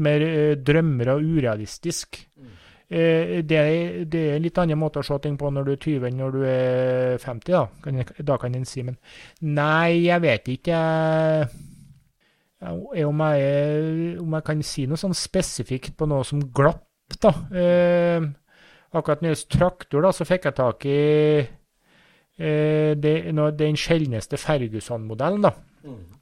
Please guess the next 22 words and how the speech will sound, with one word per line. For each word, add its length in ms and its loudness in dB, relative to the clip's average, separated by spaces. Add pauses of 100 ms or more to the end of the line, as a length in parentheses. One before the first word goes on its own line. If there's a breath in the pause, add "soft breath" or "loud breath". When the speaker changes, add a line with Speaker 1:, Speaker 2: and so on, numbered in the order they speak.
Speaker 1:
Eh, 220 0
den 160 2
var 120 4
jeg 100 0
glad 160 2
jeg 80 -6
fikk 180 -8
tak 220 0
i, 80 0
det 120 4
var 140 6
en 160 2
tilfeldighet, 840 -2
men, 160 0 (640 soft breath)
eh, 320 0
den 200 0
solgte 420 -2
jeg 80 -2
jo 80 -2
når 180 2
jeg 260 2
fikk 120 -6